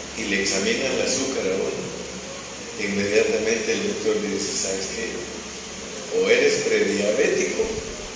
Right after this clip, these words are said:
o ya estás diabético". Pero es por eso mismo, porque hemos comido desbalanceado. Por ejemplo, a mí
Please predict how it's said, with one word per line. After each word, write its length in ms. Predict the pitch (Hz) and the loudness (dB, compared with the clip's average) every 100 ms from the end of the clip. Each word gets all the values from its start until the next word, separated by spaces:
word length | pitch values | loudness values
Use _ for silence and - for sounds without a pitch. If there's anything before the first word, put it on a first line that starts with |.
| - - - | -12 -10 -4
o 80 | 101 98 | 0 4
ya 200 | 110 117 | 6 6
estás 420 | 104 113 113 110 | 2 4 4 4
diabético". 540 | 95 98 107 - - - - - - - - - - - - - - - - - - | 2 2 2 0 -2 -4 -4 -4 -6 -8 -10 -10 -10 -10 -10 -10 -8 -10 -6 -6 0
Pero 160 | - 98 | 2 4
es 80 | - - 101 | 4 2 0
por 100 | 101 | 0
eso 220 | 104 101 110 | 2 2 2
mismo, 300 | 139 - - - - - - - - - | 2 0 -2 -6 -6 -8 -8 -6 -4 -2
porque 520 | 110 - 95 101 98 - - 95 107 | -2 0 0 2 2 0 -2 -6 -4
hemos 200 | 110 120 | 0 0
comido 460 | - 95 101 110 107 | 0 0 0 2 2
desbalanceado. 1160 | 101 98 95 95 98 95 - - 110 113 107 - - - - - - - - - - - - - - - - - - - - - - - - - - - - 113 | 2 0 0 -2 0 0 0 0 2 2 0 0 0 -4 -6 -6 -8 -6 -6 -4 -4 -4 -6 -10 -8 -8 -8 -10 -12 -12 -12 -12 -12 -12 -10 -4 -4 -4 -6 -4
Por 100 | 110 | -2
ejemplo, 360 | 110 120 117 | 0 0 0
a 100 | 107 | 0
mí 120 | 117 | 0